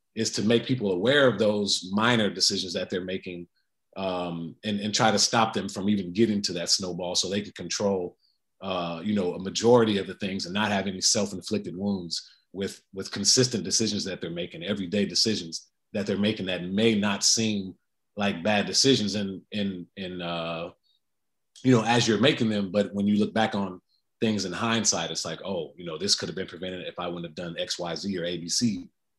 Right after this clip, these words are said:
So, um, I, I've been able to, uh, you know, speak at, at different companies, speak in front of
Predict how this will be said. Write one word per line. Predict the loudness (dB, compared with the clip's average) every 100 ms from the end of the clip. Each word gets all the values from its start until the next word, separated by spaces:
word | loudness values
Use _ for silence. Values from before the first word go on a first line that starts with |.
| _
So, | -2 0 2 -2 -8 _ _ _ _ _ -10
um, | -6 -6 -6 -10 -8
I, | -6 -6 -2
I've | 2
been | 4 4
able | 4 2
to, | 0 2 4 4 2 2 0 -2 -6 _ _ _ _ _
uh, | -8 -4 -4 -4 -6 -8
you | -4 -2
know, | 0
speak | 0 0 0
at, | 0 -2 -6 _ -8
at | -6 -6 -12 _ -6
different | -4 -4 -6 -8 _ _
companies, | 0 0 2 -2 -4 -4
speak | -4 -2 0 -2
in | -2 -6
front | -4 -2
of | -2 -2 -6